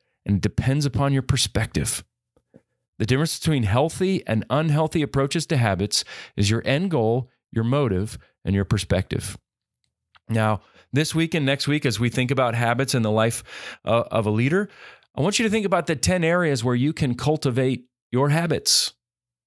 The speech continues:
Let me give you those ten areas where you can think about these. Number one, personal. Number two, physical. Number three, financial. Number four, emotional. Number five, relational.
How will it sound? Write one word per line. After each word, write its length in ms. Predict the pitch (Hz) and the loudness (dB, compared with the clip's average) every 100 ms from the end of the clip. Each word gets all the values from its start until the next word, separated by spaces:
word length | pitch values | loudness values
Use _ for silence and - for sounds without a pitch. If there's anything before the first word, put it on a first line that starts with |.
| _ _ - | _ _ -2
Let 80 | 127 | 0
me 80 | 165 | 0
give 140 | 160 | 0
you 80 | 165 | 2
those 240 | 160 139 | 0 0
ten 240 | - 151 151 | 0 0 2
areas 440 | 143 151 110 92 | 2 2 0 0
where 120 | 117 | 0
you 120 | 123 | 0
can 140 | 139 135 | 0 -2
think 220 | 147 147 | -2 0
about 260 | 113 98 - | 0 0 2
these. 400 | 92 87 - - _ _ _ _ _ _ _ _ _ _ _ - | 0 0 -2 -4 _ _ _ _ _ _ _ _ _ _ _ -6
Number 200 | 110 123 | -2 0
one, 280 | 123 151 160 | 2 0 0
personal. 520 | 165 175 160 - - _ _ _ _ _ _ | 0 0 -2 -4 -6 _ _ _ _ _ _
Number 180 | 110 113 | -2 0
two, 220 | 117 165 | 0 0
physical. 520 | 175 156 156 160 - _ _ _ _ _ _ | 0 0 0 -2 -4 _ _ _ _ _ _
Number 220 | 120 120 107 | 0 0 0
three, 280 | 120 127 | 0 0
financial. 720 | 143 135 117 120 131 - 76 _ _ _ _ _ - | 0 0 0 0 0 -4 -6 _ _ _ _ _ -2
Number 180 | 107 104 | 0 0
four, 440 | - 127 139 165 | -2 0 2 0
emotional. 640 | - 117 113 - 101 139 - _ _ _ _ _ - | 0 0 0 0 0 -2 -8 _ _ _ _ _ -2
Number 140 | 107 | 0
five, 500 | 95 - 127 143 165 | 0 0 0 0 0
relational. 640 | 127 117 127 131 127 170 | -2 0 0 0 -2 -4